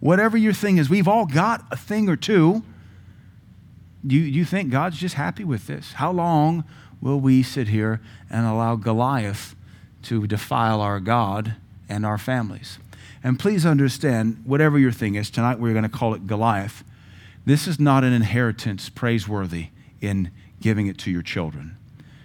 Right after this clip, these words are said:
You're not supposed to give your kids Goliath as an inheritance. You're not supposed to give your kids, if we follow the allegory of David and to Solomon,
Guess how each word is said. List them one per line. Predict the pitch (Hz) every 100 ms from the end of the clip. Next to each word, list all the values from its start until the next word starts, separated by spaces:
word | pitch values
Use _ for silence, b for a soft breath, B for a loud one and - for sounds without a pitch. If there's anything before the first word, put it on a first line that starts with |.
| B
You're | 104 139
not | 147 139 123
supposed | 110 131 123 -
to | 107
give | 117 107
your | 117
kids | 110 123 104 92
Goliath | 113 101 104 92 90
as | 95
an | 104
inheritance. | 98 101 113 104 117 - - - - - - - - - - - - - - B B B B B - - - - - - - - -
You're | 135 170
not | 165 131
supposed | 127 139 123
to | 120
give | 110 117
your | 113 131
kids, | - 139 156 117 113
if | 104
we | 127
follow | - 123 120
the | 113
allegory | 113 117 104 113 110
of | 107 -
David | 113 113 113 107
and | 104
to | 101
Solomon, | 156 175 127 117